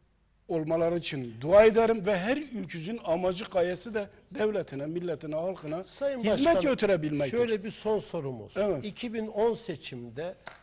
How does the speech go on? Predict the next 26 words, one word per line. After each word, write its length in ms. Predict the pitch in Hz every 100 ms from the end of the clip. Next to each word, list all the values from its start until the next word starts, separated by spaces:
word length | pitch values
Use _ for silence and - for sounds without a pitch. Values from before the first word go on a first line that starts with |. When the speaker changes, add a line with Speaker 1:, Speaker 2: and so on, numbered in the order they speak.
| -
Speaker 1:
Evet. 240 | 160 139 104 -
Speaker 2:
Türkiye'deki 960 | 233 190 - 202 180 165 196 202 196 - _ _ _ _ _ _
cezaevine 680 | 170 165 180 220 190 147 127
girmiş. 640 | 113 101 - - - - -
Ha, 300 | 160 127 143
bu 140 | 165
arada 480 | 170 170 175 170 - - _ - - -
değerli 340 | 151 165 175 180
abim 360 | 165 156 175
Emir 220 | 165 175 143
Kuşdemir 720 | - 175 - 165 165 147 139
Bey 180 | 135 - _
programı 440 | 156 156 165 165
izliyormuş. 680 | 147 139 143 185 160 131 - 147
Bugün 260 | 151 151
bir 180 | 151 139
ameliyat 500 | 139 151 151 147 -
geçirmiş. 600 | 147 - 156 151 180 -
Speaker 1:
Allah 260 | - 175 180
şifa 240 | - -
Speaker 2:
Selam 400 | 160 175 180 180
Speaker 1:
versin, 0 |
Speaker 2:
ve 40 | 175
Speaker 1:
Emir. 220 | 147 160
Speaker 2:
hürmetleri 560 | 170 165 - 165 170 170
var. 200 | 196